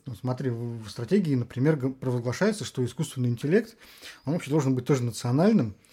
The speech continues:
И в первую очередь он нужен для того, чтобы, э, обеспечивать национальные приоритеты,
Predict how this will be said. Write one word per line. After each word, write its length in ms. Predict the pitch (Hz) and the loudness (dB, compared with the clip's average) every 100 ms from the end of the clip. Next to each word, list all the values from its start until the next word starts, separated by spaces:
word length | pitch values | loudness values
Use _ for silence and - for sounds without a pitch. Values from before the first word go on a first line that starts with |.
| - - _ | -20 -20 _
И 120 | 135 120 | -4 -2
в 80 | |
первую 260 | 175 160 143 | 2 4 4
очередь 360 | 220 151 123 147 | 4 2 -2 2
он 140 | 139 | 4
нужен 300 | 185 185 135 | 4 4 2
для 180 | 127 127 | 2 0
того, 240 | 131 151 | 0 -2
чтобы, 440 | 156 139 127 123 123 - - _ | -2 -4 0 0 -2 -20 -20 _
э, 320 | 127 117 120 | -8 -6 -4
обеспечивать 680 | 123 127 - 160 - 123 117 | -4 -6 -2 -2 0 -4 -4
национальные 520 | 123 123 139 143 131 120 | -4 -2 2 4 2 0
приоритеты, 680 | - 123 127 127 127 123 | -2 -2 -2 -2 -2 -2